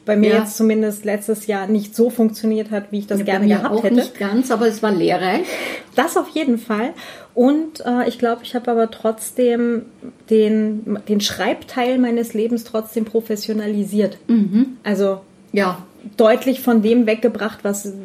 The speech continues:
Speaker 2: Ja.
Speaker 1: eben vorher Schreiben nebenbei war, ähm, ist jetzt zumindest zu, ich hab zumindest einen Plan, wie ich's machen möchte. Und ich hab so einen groben Überblick,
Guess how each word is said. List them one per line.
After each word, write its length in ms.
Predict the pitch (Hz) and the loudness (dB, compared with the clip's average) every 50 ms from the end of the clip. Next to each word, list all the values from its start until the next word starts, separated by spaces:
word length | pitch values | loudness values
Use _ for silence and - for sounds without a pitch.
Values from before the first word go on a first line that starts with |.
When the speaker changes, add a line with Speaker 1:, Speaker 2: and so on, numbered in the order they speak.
| - - - - - _ _ | -16 -18 -18 -20 -20 _ _
Speaker 2:
Ja. 180 | 185 190 185 175 | -4 -2 2 2
Speaker 1:
eben 220 | 220 214 214 208 208 | 4 4 2 0 -4
vorher 460 | - - 214 214 214 214 214 208 208 | -2 0 2 2 2 2 0 -2 -2
Schreiben 800 | 202 - - - 165 175 185 202 220 220 220 208 196 202 214 214 | -4 -6 -6 -4 -2 -2 0 0 2 0 0 0 -2 -2 0 0
nebenbei 680 | 208 214 226 202 214 202 214 185 180 190 214 240 262 262 | 2 2 2 4 4 4 4 2 2 2 0 0 0 0
war, 460 | 233 240 240 240 240 240 240 240 226 - - - | 0 -2 -2 -2 -2 -2 -2 -2 -4 -6 -6 -4
ähm, 240 | 214 220 226 214 | 0 0 0 0
ist 160 | - 220 208 - | 0 -2 0 0
jetzt 280 | 226 214 220 - - - | 0 0 0 -4 -6 0
zumindest 500 | 226 214 214 220 233 247 247 240 - - | 2 2 4 4 4 4 2 0 -4 -2
zu, 240 | - 233 226 240 233 - - - - - - - | 0 2 2 2 0 -4 -10 -16 -16 -18 -12 -10
ich 200 | 214 208 - - | -10 -8 -4 -4
hab 240 | 220 220 220 - - | -4 -4 -4 -6 -4
zumindest 460 | - 226 233 226 220 220 214 214 220 | 0 2 4 4 4 4 2 0 -2
einen 240 | 214 208 - 202 202 | -2 -2 -2 -4 -2
Plan, 420 | - - 196 185 196 214 247 240 | -2 -2 -2 -2 0 2 2 2
wie 80 | 220 214 | 2 2
ich's 200 | 202 202 - - | -2 -2 -2 -2
machen 340 | 202 196 202 208 196 185 185 | -2 -2 -2 -2 -4 -2 0
möchte. 400 | 185 208 247 - - - 285 294 311 311 302 - - - - - - - - - - - - - _ | -2 -2 -2 -4 -6 -8 -8 -6 -6 -8 -10 -14 -20 -20 -20 -20 -20 -20 -20 -20 -20 -20 -20 -12 _
Und 420 | - 226 233 233 233 240 226 - - - - - - | 0 2 4 4 4 2 0 -4 -10 -18 -20 -12 -10
ich 220 | - 214 - 214 | -10 -8 -4 -4
hab 160 | 226 226 - - | -4 -4 -4 -2
so 140 | 214 214 240 | 0 2 4
einen 100 | 233 220 | 4 4
groben 380 | - 180 202 247 269 262 269 220 | 4 4 4 4 6 4 4 4
Überblick, 560 | 254 233 254 247 226 202 226 233 240 240 | 4 4 4 2 2 0 -2 -2 -4 -4